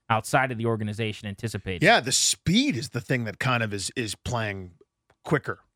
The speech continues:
Speaker 2: Um, eh, you know, being able to utilize it, right? A lot of guys can run a sixty-yard dash. A lot of guys can, you know,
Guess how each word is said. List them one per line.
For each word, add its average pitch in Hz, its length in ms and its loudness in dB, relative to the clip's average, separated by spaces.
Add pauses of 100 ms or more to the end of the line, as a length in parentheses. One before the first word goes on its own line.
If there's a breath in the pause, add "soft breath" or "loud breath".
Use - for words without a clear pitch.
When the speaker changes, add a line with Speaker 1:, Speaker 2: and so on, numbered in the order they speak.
Speaker 2:
Um, 104 500 -4
eh, 113 280 -2
you 127 80 -4
know, 113 80 -2
being 135 220 0
able 127 140 0
to 117 60 0
utilize 123 520 0
it, - 80 -12
right? 135 200 2
A 147 60 -6
lot 151 140 4
of 156 80 0
guys 139 200 2
can 131 140 0
run 135 140 2
a 113 40 -4
sixty-yard 123 520 0
dash. 120 400 4
A - 40 -4
lot 131 80 0
of 127 60 -4
guys 120 240 0
can, 107 200 -6 (360 soft breath)
you 151 120 0
know, 95 160 -4